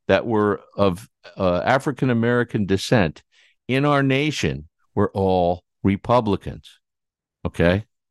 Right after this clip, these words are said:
Why were they Republicans? Because it was only the Republicans who were, who were, uh, demanding, uh, freedom of the slaves, who were demanding citizenship for the slaves,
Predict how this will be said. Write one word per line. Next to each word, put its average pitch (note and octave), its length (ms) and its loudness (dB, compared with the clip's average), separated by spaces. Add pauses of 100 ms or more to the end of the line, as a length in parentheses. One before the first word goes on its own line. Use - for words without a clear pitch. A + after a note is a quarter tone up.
(360)
Why E3 220 0
were A3 120 0
they G#3+ 80 0
Republicans? G#3+ 720 0 (260)
Because G#3+ 340 2
it G#3+ 80 -4
was G#3 140 -6
only C4 240 2
the G#3+ 100 -2
Republicans D#3+ 880 0 (360)
who D#3+ 120 -2
were, F3 300 2
who D3+ 100 -6
were, D#3 340 0 (240)
uh, B2+ 140 2
demanding, C#3 840 0
uh, A#2+ 280 0
freedom D#3 400 0
of C3+ 100 0
the B2 60 -2
slaves, A#2 500 0
who C#3 120 2
were C3+ 80 0
demanding C#3+ 500 0
citizenship C#3+ 720 -2
for G#2+ 100 2
the F2 140 2
slaves, F#2 480 0